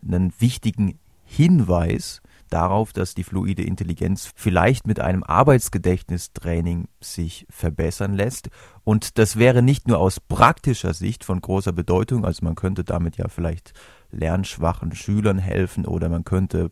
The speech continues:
Präventionsprogramme für dementielle Erkrankungen eventuell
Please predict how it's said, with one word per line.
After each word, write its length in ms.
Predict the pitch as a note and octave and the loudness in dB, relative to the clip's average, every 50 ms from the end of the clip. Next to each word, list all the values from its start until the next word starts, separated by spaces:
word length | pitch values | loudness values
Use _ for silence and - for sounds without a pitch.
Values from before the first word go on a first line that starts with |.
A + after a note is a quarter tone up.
| - _ _ | -8 _ _
Präventionsprogramme 1200 | - - F2 F2 E2+ F#2 E2 - - - G2 G#2 G2+ - - - F#2 - - F#2+ E2+ F2 F2+ F2+ F2 | -4 -2 -2 0 0 -2 -2 -2 -2 0 0 0 0 -2 -6 -8 -8 -8 -6 -6 -4 -2 -2 -4 -4
für 260 | - - E2 E2+ E2 | -4 -4 -4 -4 -2
dementielle 640 | - - F#2 F#2 F#2+ F#2+ F2+ - - - F2 D#2+ - | -2 -2 0 2 0 0 -2 -4 -4 -4 -4 -4 -4
Erkrankungen 760 | E2+ F2 - - F#2+ F#2 G#2+ A2 A2 A2 G2 G2 G2 F#2+ F#2+ - - - - - - _ _ _ _ | -6 -8 -4 -2 0 2 2 0 0 0 0 0 0 0 -2 -6 -16 -20 -20 -20 -20 _ _ _ _
eventuell 920 | - - E2+ E2 F2 F#2+ G2 - - - C#2 - E2+ F2 F2 F2 F2 E2+ | -6 -6 -2 0 0 0 0 -4 -6 -8 -4 -2 -2 0 0 0 -2 -4